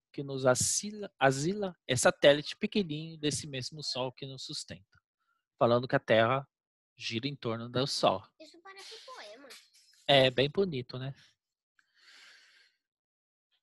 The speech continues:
Speaker 1: Nesse critério, vamos facilmente encontrar em todos os círculos cósmicos os seres vivos da asserção de Kardec,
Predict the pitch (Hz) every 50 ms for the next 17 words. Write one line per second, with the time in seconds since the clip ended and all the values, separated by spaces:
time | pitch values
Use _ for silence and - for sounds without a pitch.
0 | _ _ - 165 170 185 190 190 - - - - 247 240 _ - 165 143 139 143
1 | 160 160 160 147 143 160 160 156 156 - - - - 156 139 - - - - -
2 | 190 196 208 220 208 185 147 120 123 131 - - - 170 160 - - 151 143 127
3 | - - 139 135 135 135 139 135 - - 180 185 175 175 170 156 160 156 - -
4 | - - 196 202 196 - - 180 170 156 - - - 147 135 147 151 143 - 180
5 | 180 - - - - - 135 - - - - 185 185 180 170 143 143 135 143 160
6 | 160 151 143 131 127 131 131 117 131 127 - - 170 151 - - - - - -
7 | 175 180 170 165 - - 147 143 131 113 117 127 147 - - - -